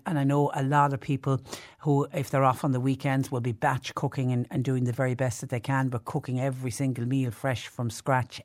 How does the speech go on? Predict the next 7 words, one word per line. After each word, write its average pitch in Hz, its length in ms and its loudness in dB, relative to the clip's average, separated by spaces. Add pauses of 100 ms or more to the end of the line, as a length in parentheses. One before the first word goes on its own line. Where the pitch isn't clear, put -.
every 135 420 0
day 127 260 2 (400)
is, 139 320 -2 (320)
is 143 180 0
and 120 140 -2
can 127 240 0
be 123 220 0